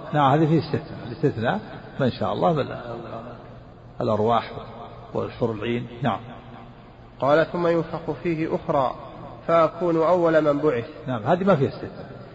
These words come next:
Speaker 1: لكن وهم بعض الناس وظن أن الاستثناء فيها، أتى قصة موسى هنا، قصة موسى ليست هنا في صاعقة التجلي، استثناء موسى، نعم.
Speaker 2: "أو في أول من بعث فإذا موسى عليه السلام آخذ بالعرش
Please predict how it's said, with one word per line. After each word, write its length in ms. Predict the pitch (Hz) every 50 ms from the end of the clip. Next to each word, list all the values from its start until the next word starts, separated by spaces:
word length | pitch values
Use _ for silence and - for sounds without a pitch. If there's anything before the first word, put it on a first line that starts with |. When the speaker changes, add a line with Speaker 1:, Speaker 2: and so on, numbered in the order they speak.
| - -
Speaker 1:
لكن 180 | 135 - 156 160
وهم 240 | 185 190 180 185
بعض 160 | 160 143 131 139
الناس 260 | 139 147 190 196 - - - - - - - - - - - - - - - - - - - -
وظن 320 | 135 135 160 170 156 143
أن 140 | 135 127 120
الاستثناء 400 | 117 113 - 151 - - 113 104
فيها، 280 | - 107 95 - - - - - - - - - - -
أتى 320 | 135 135 - 139 123 110 117 127 - - - -
قصة 220 | 127 - - 123 - -
موسى 200 | 131 117 - 120
هنا، 260 | 104 110 95 95 - - - - - - - - -
قصة 220 | - 127 - 147 - 170
موسى 180 | 160 160 165
ليست 280 | 175 170 - 143 - 113
هنا 160 | 107 92 - - - - - - - - - - -
في 60 | 120
صاعقة 360 | - 156 139 135 - 131 127
التجلي، 600 | 123 - - 120 110 127 120 107 - - - 123 - - - - - - - - - - - - - - - - -
استثناء 400 | - 120 - - - 123 117 110
موسى، 260 | 107 104 90 - 104
نعم. 200 | 117 123 101 - - 113 - - - - - - - - - - - - - - - - - - - -
Speaker 2:
"أو 160 | - 170 175 160
في 240 | - - 175 160
أول 360 | 170 180 180 170 165 160 160 156
من 180 | 156 147 147
بعث 280 | 156 175 180 208 208 208 - - - - -
فإذا 360 | 202 185 180 190 170 175 165
موسى 380 | 165 160 151 147 - - 160
عليه 320 | 147 151 151 147 143 139 143
السلام 440 | 143 - - 160 156 165 165 160 165
آخذ 440 | 160 165 143 - 147 143 143 135
بالعرش 400 | 131 135 127 127 135 131 - -